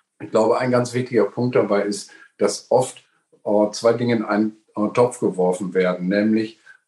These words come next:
ähm, das Verhalten in irgendeiner Form oder, ähm, ja, die, die, die Ergebnisse, ob das im Unternehmen ist oder auch der Anlass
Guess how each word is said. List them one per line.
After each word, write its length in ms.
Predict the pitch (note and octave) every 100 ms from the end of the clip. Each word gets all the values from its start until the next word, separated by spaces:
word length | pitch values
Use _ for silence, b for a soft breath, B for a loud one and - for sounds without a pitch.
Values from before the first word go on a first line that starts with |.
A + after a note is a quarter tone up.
| -
ähm, 440 | A2 G#2+ G2 F#2+ -
das 280 | G2+ G2+ -
Verhalten 640 | G2+ F2+ G#2+ A2 - C#3
in 200 | C3+ B2+
irgendeiner 300 | C3 B2+ B2+
Form 440 | A#2+ C3+ C3 C#3 C#3+
oder, 360 | G#2 G2+ G2 G2 _ _
ähm, 500 | G2 G2 G2 F#2 F#2 - B2
ja, 300 | A2+ G2+ F#2+ -
die, 300 | G#2 G2 -
die, 260 | G#2+ G2+ G2+
die 220 | G#2 G#2
Ergebnisse, 640 | F#2+ F#2 A2 C3 C3 -
ob 120 | G#2 -
das 160 | G#2
im 100 | G#2+
Unternehmen 480 | F#2+ G2+ F#2+ A2 B2+
ist 140 | A2+
oder 120 | - G2
auch 160 | G#2
der 180 | G2+ F#2+
Anlass 440 | A2 A2+ A2 -